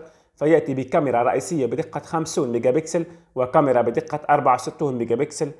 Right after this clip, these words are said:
وآخر كاميرا تأتي بدقة ثمانية وأربعون ميجا بكسل.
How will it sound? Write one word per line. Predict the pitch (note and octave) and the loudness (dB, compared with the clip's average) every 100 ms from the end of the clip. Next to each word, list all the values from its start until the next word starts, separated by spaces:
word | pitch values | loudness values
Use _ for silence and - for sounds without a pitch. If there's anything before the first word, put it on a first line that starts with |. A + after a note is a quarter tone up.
| _ _ | _ _
وآخر | A2 C#3 D3 - C#3+ | 2 6 6 4 -4
كاميرا | - D#3 C#3 C3+ C3+ - | 0 0 2 0 0 -2
تأتي | - D3+ - C3+ | 0 0 0 -4
بدقة | C3 C3 D3+ - C3+ | -2 -2 -4 -4 -4
ثمانية | - C#3 C#3+ C#3 C3 | -2 0 0 2 4
وأربعون | B2+ B2+ B2+ B2+ A#2+ C3+ B2+ B2+ - | 4 4 4 4 4 2 0 -4 -4
ميجا | C3+ C3 C3 A#2+ A2 E3+ F#3 | -8 -4 -2 -4 -2 -2 -2
بكسل. | F#3+ G#3 - A#2+ | -4 -8 -6 -6